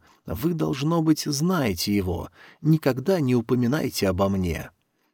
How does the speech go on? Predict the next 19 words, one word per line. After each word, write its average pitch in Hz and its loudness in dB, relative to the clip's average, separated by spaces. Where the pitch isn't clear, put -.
Фермер, 101 2
который 113 2
остановился 113 0
из-за 113 0
мастера 107 0
Молона, 107 0
действительно 175 0
собирался 151 2
уйти. - -2
Когда 87 2
мы 101 2
впервые 107 0
встретились, - -2
он 175 2
выглядел 160 6
как - -2
просто 151 0
странный 147 0
человек. 131 -2